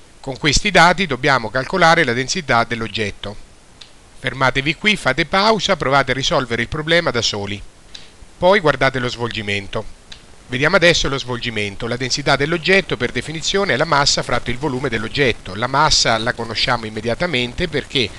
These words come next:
sappiamo che l'oggetto pesa ottantatré grammi peso,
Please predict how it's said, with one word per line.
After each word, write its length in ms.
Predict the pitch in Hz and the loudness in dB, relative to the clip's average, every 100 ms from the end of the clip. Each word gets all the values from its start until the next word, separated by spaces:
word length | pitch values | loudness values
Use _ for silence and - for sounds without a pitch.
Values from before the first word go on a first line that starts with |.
| - - | -16 -2
sappiamo 720 | - 120 - 147 131 110 107 | 0 0 0 2 2 2 -4
che 140 | 113 120 | -4 -4
l'oggetto 480 | 131 127 113 180 | 0 2 2 -2
pesa 360 | 147 120 101 117 | -2 0 0 -2
ottantatré 600 | 113 117 139 131 147 135 | -4 -4 -4 -2 0 0
grammi 320 | 113 113 107 | 0 -2 -2
peso, 400 | 104 92 92 - | -6 -4 -4 -6